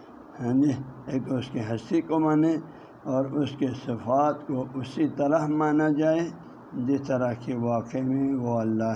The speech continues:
ہے اور وہ صفات اس کے شان کے لائق ہے۔ دوسرا بنیادی عقیدہ جس کی طرف قرآن کریم دعوت دیتا ہے اور اپنی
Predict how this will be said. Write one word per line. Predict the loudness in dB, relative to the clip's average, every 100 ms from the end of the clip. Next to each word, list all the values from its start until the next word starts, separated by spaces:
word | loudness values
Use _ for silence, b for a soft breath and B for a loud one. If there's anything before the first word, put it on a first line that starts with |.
| 0
ہے | 0 0 -6 B B B -10
اور | -4 -2
وہ | -2 -4
صفات | -6 -2 0 0 -2 -10
اس | -6
کے | -6 -6
شان | -4 -2 -2
کے | -4
لائق | -4 -2 -4 -6 -12
ہے۔ | -14 -16 -20 B B B B B -20 -14 -10
دوسرا | -8 -4 0 0
بنیادی | 2 2 4 4 4 4
عقیدہ | 2 2 2 4 2 2
جس | 0 0
کی | -2 0
طرف | 0 0 -2 -2
قرآن | 0 4 4
کریم | 2 2 4 6
دعوت | 4 4 2 0
دیتا | -2 -4 -6 -4 0
ہے | 0 -2 -10 B B B -12 -2
اور | 2
اپنی | 2 4 4